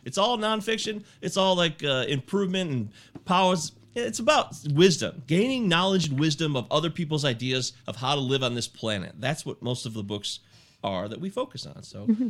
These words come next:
Speaker 1: join us if you wanna be a part of it. You can D M us on your favorite social media platform or first day pod at gmail dot com.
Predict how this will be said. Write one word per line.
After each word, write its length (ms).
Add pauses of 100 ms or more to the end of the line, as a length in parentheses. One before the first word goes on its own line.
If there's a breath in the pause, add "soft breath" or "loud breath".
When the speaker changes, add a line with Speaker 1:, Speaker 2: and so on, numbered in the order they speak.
(120)
Speaker 1:
join 300
us 320
if 120
you 100
wanna 180
be 80
a 40
part 220
of 100
it. 120 (380)
You 100
can 180
D 220
M 100
us 160
on 140
your 80
favorite 300
social 280
media 160
platform 460 (260 soft breath)
or 400 (1040)
first 200
day 100
pod 260
at 60
gmail 420
dot 240
com. 480